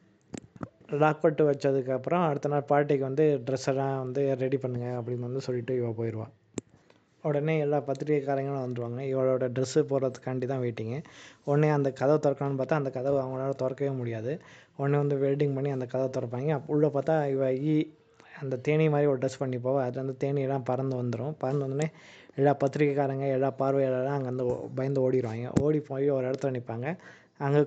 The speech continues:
க்ரூவெல்லாவோட ஃபேஷன் ஷோ நடக்கும். இவ உடனே, உடனே க்ரூவெல்லா வந்து, வந்து எல்லாரும் ஃபோட்டோ எடுத்து புகழ்ச்சி ஆக்கிருவாங்க. இவளுக்கு வந்து க-,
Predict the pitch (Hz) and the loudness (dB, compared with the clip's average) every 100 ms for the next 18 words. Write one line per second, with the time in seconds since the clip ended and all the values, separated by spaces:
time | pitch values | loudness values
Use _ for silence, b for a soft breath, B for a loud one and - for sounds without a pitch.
0 | - 165 156 151 139 131 127 131 127 123 | 4 8 8 8 4 2 0 -2 -4 -4
1 | 127 120 110 110 120 - - 143 135 135 | -6 -6 -8 -10 -14 -16 -12 -10 -6 -4
2 | 147 139 135 139 147 147 151 147 139 127 | -4 -4 -6 -4 -4 4 6 6 4 0
3 | 127 127 139 156 B B B - 131 135 | -2 -4 -2 -6 B B B -4 0 0
4 | 127 139 139 127 147 143 120 127 131 127 | 2 2 2 2 2 0 0 0 0 0
5 | 131 117 107 110 110 127 - 135 135 131 | -2 -2 -2 -6 -6 -6 -6 -2 0 0
6 | 139 135 - 143 | -2 -4 -6 -6